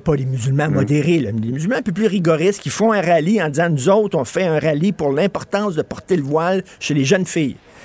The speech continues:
Speaker 1: C'est important.
Speaker 2: Mhm.
Speaker 1: Alors, il y a des gens qui disent, hi, ouh, ça va contre nos valeurs. Oui, mais,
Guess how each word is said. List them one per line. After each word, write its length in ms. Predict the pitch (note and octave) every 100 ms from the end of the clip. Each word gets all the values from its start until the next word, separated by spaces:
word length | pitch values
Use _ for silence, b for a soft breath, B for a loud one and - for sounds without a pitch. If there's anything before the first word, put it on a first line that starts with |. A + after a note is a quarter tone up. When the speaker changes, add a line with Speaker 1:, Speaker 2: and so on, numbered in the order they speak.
| B
Speaker 1:
C'est 240 | - C#3+ A#3
important. 440 | A#3+ G#3+ - F#3 - B B B
Speaker 2:
Mhm. 200 | F#2+ G2
Speaker 1:
Alors, 120 | G#2 D#3+
il 60 |
y 60 | F#3
a 40 |
des 120 | D3
gens 120 | C3+ F3+
qui 60 |
disent, 200 | C3 B2 A#2+
hi, 720 | B2 B3+ C4 G3+ A#2 G#2 G3 - - - _ -
ouh, 560 | A#3+ D#4 A#3 D#3+ B2 B2+
ça 180 | - D3
va 140 | G3+
contre 200 | A3+ -
nos 80 | D#3
valeurs. 480 | D3 D3+ F#3+ A3 -
Oui, 360 | B2+ B2+ G3 B3
mais, 260 | G3+ C#3